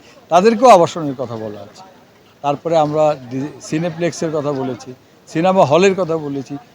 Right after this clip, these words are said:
সর্বোপরি যে কাজগুলি করলে চলচ্চিত্রের উন্নতি হবে, আমরা সেই কাজগুলির কথাই বলেছি। আমি মনে করি যে প্রপার নেতৃত্ব, সঠিক নেতৃত্ব যে সংগঠনে থাকে, সেই সংগঠনের মাধ্যমেই কাজ হবে, আর কাজ না হওয়ার তো কিছু দেখি না।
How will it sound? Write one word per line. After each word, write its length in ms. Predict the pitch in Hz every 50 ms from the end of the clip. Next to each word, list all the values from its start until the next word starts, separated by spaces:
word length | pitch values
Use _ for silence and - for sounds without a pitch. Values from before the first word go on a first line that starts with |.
| _ _ -
সর্বোপরি 600 | - 165 175 185 180 190 196 175 202 202 202 180
যে 180 | 151 185 190
কাজগুলি 500 | 185 - 180 170 156 151 170 185 185 185
করলে 320 | 180 - 180 180 180 185 165
চলচ্চিত্রের 640 | - 175 165 165 160 - - - - - 175 170 175 - _ -
উন্নতি 380 | 196 180 190 202 202 170 220 196
হবে, 260 | 175 170 135 123 107 - - - - -
আমরা 240 | 156 170 185 190
সেই 180 | 175 - 202 190
কাজগুলির 480 | - 180 160 139 135 131 135 123 120 113 110 - _ -
কথাই 280 | 156 147 151 165 156
বলেছি। 380 | 131 120 113 107 95 - - - -
আমি 260 | 151 175 185 202 220
মনে 300 | 208 214 214 214 220 214
করি 320 | 180 220 208 202 220 220
যে 380 | 185 160 180 180 180 185 185 180 180 -
প্রপার 340 | - 185 180 - 214 208 208
নেতৃত্ব, 600 | 190 190 196 202 - - 196 180 - - - 120 104 - _ _ _ _ _ _
সঠিক 480 | - - - 185 185 - 240 240 208 196
নেতৃত্ব 520 | 202 196 180 - - 185 180 165 - 190
যে 160 | 170 151 165 151
সংগঠনে 600 | - 165 156 151 151 156 143 151 151 156 156 135
থাকে, 380 | - - 151 127 - 151 175 202 - _ - - - - - - -
সেই 180 | - 165 170
সংগঠনের 600 | 156 - 165 160 156 160 156 156 165 165 165 165
মাধ্যমেই 460 | 151 147 143 135 127 135 131 135 131 120
কাজ 140 | - 117 104 -
হবে, 220 | 101 98 92 - 98 - _ _ _ -
আর 120 | 135 143 139 -
কাজ 180 | 170 170 165
না 180 | 165 160 165 170
হওয়ার 260 | 165 160 170 165 160 147
তো 60 | 165
কিছু 280 | 147 - 147 120 - 135
দেখি 220 | 123 120 107 -
না। 100 | 107 101